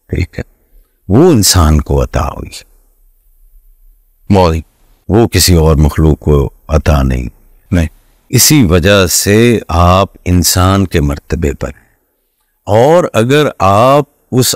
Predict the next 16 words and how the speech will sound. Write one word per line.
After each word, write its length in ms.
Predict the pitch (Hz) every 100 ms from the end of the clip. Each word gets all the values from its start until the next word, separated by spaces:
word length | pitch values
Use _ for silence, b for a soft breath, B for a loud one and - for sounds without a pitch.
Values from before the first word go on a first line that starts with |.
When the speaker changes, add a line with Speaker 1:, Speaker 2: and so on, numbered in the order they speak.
| -
Speaker 1:
आला 340 | 101 120 139
शऊर 400 | 127 107 98 117
तक 200 | 120 123 - -
पहुंचने 580 | 101 98 - 104 107 87
की 340 | - 127 135 -
कोई 340 | - 107 120 101
जुस्तजू 680 | 85 - - 104 101 160
ही 140 | 175 156
नहीं 280 | 104 87 78
रखते, 480 | 69 - - 85 85 - _ _ _ _ _
ठीक 300 | - 95 117
है, 200 | - 117 120 - _ _ _ _ -
तो 120 | 117
आप 320 | 104 110 113
अपने 280 | 113 - 110
आप 400 | 95 98 110